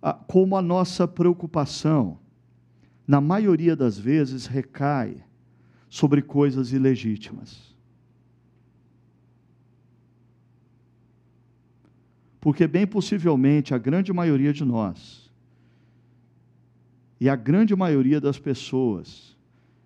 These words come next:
que estão ouvindo essa mensagem pela internet, não tem preco-, preocupações nesse nível.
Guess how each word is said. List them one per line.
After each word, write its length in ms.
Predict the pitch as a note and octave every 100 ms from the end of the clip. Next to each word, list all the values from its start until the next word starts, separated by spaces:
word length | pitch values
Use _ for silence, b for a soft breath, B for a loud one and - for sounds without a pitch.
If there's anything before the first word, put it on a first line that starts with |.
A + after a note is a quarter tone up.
| _ _ _
que 120 | -
estão 320 | C3+ - D3+ C#3+
ouvindo 500 | A#2 G#2 E3 F3+ E3+
essa 220 | D#3+ D#3+
mensagem 600 | D#3 C3+ - B2+ A#2 A#2+
pela 220 | B2 B2+
internet, 720 | B2 C3+ B2 A2 F#2+ - - _ _ _ _ _ _ _ _ _ _ _ _ _ _ _ _ -
não 140 | C#3+
tem 200 | E3 C#3
preco-, 360 | B2+ A#2+ G#2+ A2
preocupações 720 | - B2 A#2+ A2+ G#2+ A2+ G2
nesse 240 | G2+ F#2+ F#2+
nível. 340 | F2 D#2+ -